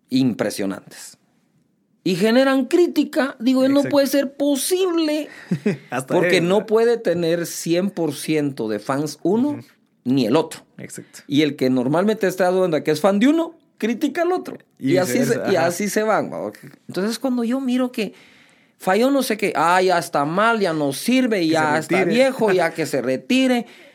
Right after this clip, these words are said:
Speaker 1: A Federer lo viven retirando no sé hace cuánto
Speaker 2: <laughs>
Speaker 1: tiempo del tenis y
Speaker 2: Y sigue
Speaker 1: ahí
Speaker 2: ganando.
Speaker 1: sigue ganando y
Speaker 2: Ajá.
Speaker 1: sigue estando, pero él declaró,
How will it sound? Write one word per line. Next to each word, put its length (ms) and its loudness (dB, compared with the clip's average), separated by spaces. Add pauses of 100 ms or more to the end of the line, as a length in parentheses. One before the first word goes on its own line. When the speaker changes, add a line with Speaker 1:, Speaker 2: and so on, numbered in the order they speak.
Speaker 1:
A 140 2
Federer 420 2
lo 140 0
viven 240 2
retirando 540 0
no 160 0
sé 140 0
hace 260 -2
cuánto 460 0
Speaker 2:
<laughs> 20 -8
Speaker 1:
tiempo 400 2
del 200 0
tenis 320 4
y 60 0
Speaker 2:
Y 40 4
sigue 80 4
Speaker 1:
ahí 140 4
Speaker 2:
ganando. 440 4
Speaker 1:
sigue 460 4
ganando 600 2
y 80 -2
Speaker 2:
Ajá. 220 0
Speaker 1:
sigue 160 4
estando, 480 0
pero 180 2
él 120 2
declaró, 520 -2